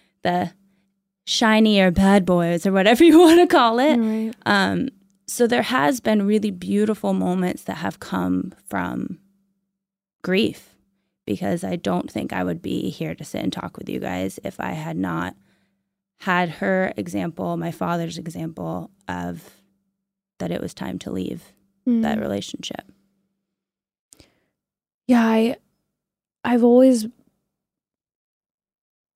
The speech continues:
Speaker 2: it's always been interesting to me when you're talking about kind of, like, our culture and how we don't allow for grief. And, you know, Becca, you've brought this up,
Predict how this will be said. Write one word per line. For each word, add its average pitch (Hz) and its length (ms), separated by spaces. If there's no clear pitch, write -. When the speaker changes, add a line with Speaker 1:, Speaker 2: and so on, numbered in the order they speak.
Speaker 2:
it's 240 140
always 247 200
been 240 120
interesting 202 520
to 202 100
me 185 500
when 208 200
you're 196 100
talking 185 320
about 175 200
kind 185 180
of, 175 220
like, 180 340
our 190 160
culture 180 680
and 185 600
how 196 260
we 180 580
don't 175 240
allow 165 680
for - 220
grief. - 520
And, 196 320
you 214 100
know, 185 120
Becca, 190 300
you've 185 220
brought 185 240
this - 180
up, - 240